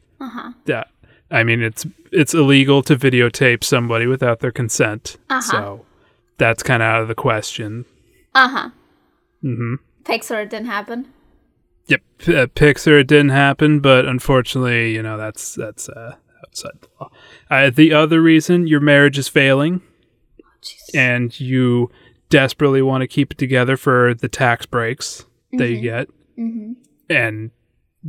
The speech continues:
Speaker 2: you know, might as well. Like, what could go wrong? Everything
Speaker 1: Mm-hmm.
Speaker 2: else has gone wrong.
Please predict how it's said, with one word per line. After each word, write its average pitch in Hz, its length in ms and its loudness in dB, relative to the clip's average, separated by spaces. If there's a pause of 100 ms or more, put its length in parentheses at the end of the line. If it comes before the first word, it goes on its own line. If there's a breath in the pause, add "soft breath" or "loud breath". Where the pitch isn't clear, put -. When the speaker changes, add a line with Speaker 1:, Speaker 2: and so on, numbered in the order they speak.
Speaker 2:
you 139 160 2
know, 120 400 -2
might 147 360 4
as 151 140 4
well. 160 440 4 (1200)
Like, 117 440 -2 (540)
what 151 280 4
could 160 160 2
go 151 200 6
wrong? 143 560 0 (1500 soft breath)
Everything 151 380 6
Speaker 1:
Mm-hmm. 143 80 6
Speaker 2:
else 175 220 2
has 156 120 4
gone 139 300 4
wrong. 131 420 2